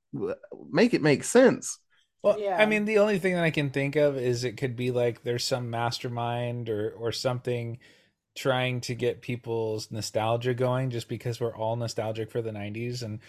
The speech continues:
Speaker 1: Yeah.
Speaker 2: I mean, hell, Emma and I have a fat V H S collection. Why? Well, I don't
Speaker 3: Why
Speaker 2: know.
Speaker 3: not?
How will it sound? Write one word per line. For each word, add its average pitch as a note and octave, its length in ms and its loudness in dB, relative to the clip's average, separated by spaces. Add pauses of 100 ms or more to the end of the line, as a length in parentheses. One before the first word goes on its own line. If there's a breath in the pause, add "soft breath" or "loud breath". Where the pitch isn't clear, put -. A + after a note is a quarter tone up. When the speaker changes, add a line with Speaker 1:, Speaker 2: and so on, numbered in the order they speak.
(120)
Speaker 1:
Yeah. A2+ 180 4
Speaker 2:
I A2 40 4
mean, B2 100 0
hell, C#3+ 260 2
Emma B2+ 240 4
and C3 160 4
I D3 160 4
have A#2+ 460 2
a A2+ 200 2 (140)
fat A2+ 360 2
V A#2+ 200 -2
H G#2+ 120 -6
S A2+ 180 0
collection. G#2+ 640 -4
Why? C3 480 0
Well, B2 400 -4 (640)
I A#2+ 60 -4
don't C#3 100 -2
Speaker 3:
Why F3+ 140 2
Speaker 2:
know. C3 160 4
Speaker 3:
not? E3+ 200 -6